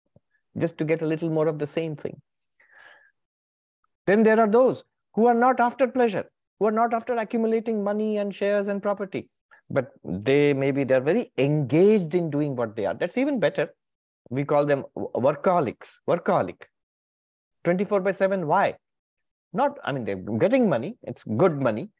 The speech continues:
but really I enjoy what I'm doing. And that can be great. There are people, so, uh, these are different ways, but though that happiness also is limited. The Gita analyzes this in three ways.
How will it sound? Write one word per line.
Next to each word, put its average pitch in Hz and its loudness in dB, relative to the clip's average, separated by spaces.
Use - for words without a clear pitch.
but 135 -4
really 185 2
I 143 4
enjoy 139 2
what 139 -2
I'm 101 -6
doing. 87 -10
And 156 -2
that 226 -2
can 320 0
be 285 2
great. 294 0
There 156 4
are 180 2
people, 175 -2
so, 185 0
uh, 165 0
these 214 -2
are 208 2
different 185 -4
ways, 180 -2
but 135 -4
though 175 2
that 170 2
happiness 185 -4
also 151 -4
is 117 -4
limited. 110 -6
The 110 -4
Gita 190 2
analyzes 170 2
this 175 -4
in 139 -4
three 175 0
ways. 104 -2